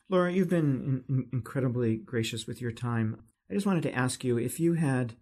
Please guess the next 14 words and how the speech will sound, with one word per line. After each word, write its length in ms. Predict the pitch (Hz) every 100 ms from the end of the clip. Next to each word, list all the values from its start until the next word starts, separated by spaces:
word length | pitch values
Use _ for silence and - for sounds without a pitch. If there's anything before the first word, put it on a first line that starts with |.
| _
you 80 | -
know, 80 | 127
some 180 | 113 120
time 220 | 131 123
with 120 | 120
the 40 | 113
president, 480 | 120 117 113 113
and 260 | 107 120 - - - -
if 140 | -
he 160 | 170 165
asked 260 | 135 127 127
your 160 | 127
advice 540 | 117 110 113 107 - -
about 460 | 110 123 117 110